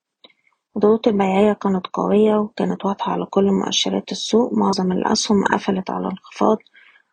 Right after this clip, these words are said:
أسهم كتير كسرت مستويات دعم مهمة لها مع أحجام تداول مرتفعة، وبالتالي مستوى الدعم التالي اللي هنركز عليه دلوقتي عند الخمستاشر ألف سبعمية وخمسين،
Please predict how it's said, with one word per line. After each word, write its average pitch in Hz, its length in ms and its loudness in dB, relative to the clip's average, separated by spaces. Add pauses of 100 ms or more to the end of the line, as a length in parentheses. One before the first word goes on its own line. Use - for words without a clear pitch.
(120)
أسهم 196 260 0
كتير 208 520 0
كسرت 196 420 -2
مستويات 190 560 0
دعم 196 260 0
مهمة 185 540 0
لها 214 280 2
مع 202 340 0
أحجام 202 360 -4
تداول 98 480 0
مرتفعة، - 540 -8 (840)
وبالتالي 214 580 2
مستوى 202 420 0
الدعم 196 380 0
التالي 208 440 2
اللي 196 120 0
هنركز 190 540 -4
عليه 190 200 2
دلوقتي 196 460 -2
عند 208 160 2
الخمستاشر - 760 -4
ألف 202 140 -4
سبعمية 190 600 -2
وخمسين، 202 720 -2